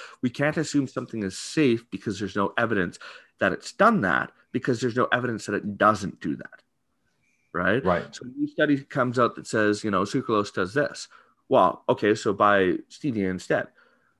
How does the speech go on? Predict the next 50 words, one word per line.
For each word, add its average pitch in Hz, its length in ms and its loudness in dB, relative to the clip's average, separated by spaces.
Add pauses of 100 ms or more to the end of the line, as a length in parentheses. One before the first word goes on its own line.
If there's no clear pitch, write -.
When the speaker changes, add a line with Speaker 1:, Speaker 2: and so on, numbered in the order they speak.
Speaker 1:
Well, 120 140 4
has 117 220 -2
stevia 127 340 -2
ever 107 260 -2
been 92 160 -6
studied 156 440 -4
for 185 120 -4
that? 247 280 -2 (880)
Right? 123 260 4
'Cause 120 160 -4
we 120 60 2
know 135 120 2
Speaker 2:
Mm-hmm. 135 300 -2
Speaker 1:
stevia 123 120 8
also 185 220 4
does 107 240 0
this, 117 220 0
this, 113 200 -2
this, 110 220 -4
and 104 120 -2
this 139 300 2
that, 98 220 0 (480)
you 117 80 0
know, 104 200 -2 (380)
sucralose 98 480 2
does - 180 -4
it - 80 -10
to - 160 -12
us. - 140 -14
So 87 160 -6
Speaker 2:
Let's 208 320 0
put, - 360 4
let's 196 300 2
put - 260 2
that 139 360 6
aside. 110 560 6
I 113 80 8
don't 147 200 4
even 101 200 2
like 104 340 4
the 90 80 -8
taste - 600 -4
of 78 80 -8
stevia, 82 520 -6
to - 140 -16
be 80 100 -6
honest 80 300 -6
with 73 120 -10
you. 92 220 -6 (100)
Speaker 1:
Yeah. - 100 -10